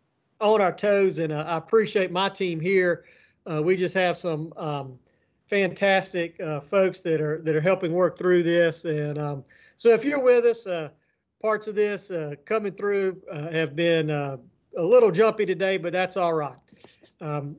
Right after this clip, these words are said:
I gave some covid updates. I think all of that went through. Uh, I did want to step back just in case, um,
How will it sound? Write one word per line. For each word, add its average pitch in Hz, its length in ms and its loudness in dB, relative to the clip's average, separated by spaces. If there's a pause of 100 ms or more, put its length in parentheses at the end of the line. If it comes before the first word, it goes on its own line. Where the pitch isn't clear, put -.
(120)
I 175 100 -2
gave 208 240 2
some 185 140 -6
covid 208 300 2
updates. 196 480 -2
I 156 80 -4
think 185 260 -6
all 175 180 0
of 165 80 -4
that 175 200 0
went 175 260 -6
through. 175 480 2 (840)
Uh, 165 180 -2
I 175 100 0
did 214 240 6
want 202 160 2
to - 40 -8
step 214 280 -2
back 190 240 -2
just 226 220 -6
in 185 120 -6
case, 185 460 -4 (480)
um, 156 480 -2